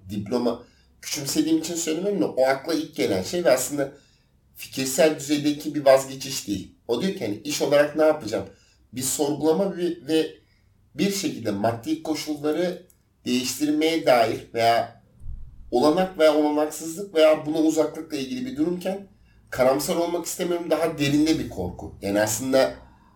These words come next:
işte anksiyete, zor durumlar, kriz gibi şeylerde hani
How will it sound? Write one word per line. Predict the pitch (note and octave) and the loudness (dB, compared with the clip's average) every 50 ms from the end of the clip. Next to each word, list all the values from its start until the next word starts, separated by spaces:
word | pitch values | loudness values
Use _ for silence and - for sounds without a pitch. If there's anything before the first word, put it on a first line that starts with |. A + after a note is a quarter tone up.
| _ _ - - | _ _ -20 -16
işte | - - - A#2 G#2+ G#2 - - - - - - | -14 -6 -6 -4 -4 -4 -8 -12 -14 -16 -14 -4
anksiyete, | - A#2+ B2 A#2+ - - - C3+ C3+ C3 C3+ C3+ C3 | -4 -2 -2 -2 -4 -6 -4 -4 -4 -4 -2 -4 -4
zor | B2 A#2 A#2 A#2 A#2+ A#2+ B2 | -4 -2 0 0 0 0 -4
durumlar, | B2 C3 C3 B2+ B2+ C3 C3 C3 C3 - | -4 -4 -4 0 2 0 0 0 -2 -6
kriz | - D3+ C3+ C3+ C3 - | -8 -6 -6 -6 -8 -8
gibi | C3 B2 B2 | -8 -8 -8
şeylerde | - - C#3 B2+ C3+ C3 C3+ D3+ D3+ | -6 -4 0 2 4 4 4 2 0
hani | C#3 D3 - - | -2 -2 -6 -8